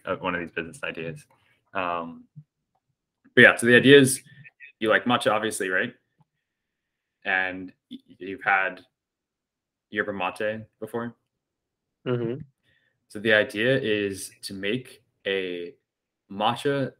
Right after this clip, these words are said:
Speaker 1: powder form of yerba mate. So, like, basically powdered form of yerba mate, um,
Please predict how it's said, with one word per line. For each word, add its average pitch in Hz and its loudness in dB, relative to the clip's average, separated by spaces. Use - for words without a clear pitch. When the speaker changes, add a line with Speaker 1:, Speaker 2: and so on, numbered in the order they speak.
Speaker 1:
powder 104 -2
form 101 -10
of 92 -6
yerba 90 -4
mate. 87 -12
So, - -6
like, 95 -4
basically 110 -2
powdered 101 -2
form 87 -10
of 82 -12
yerba 82 -8
mate, 82 -12
um, 82 -12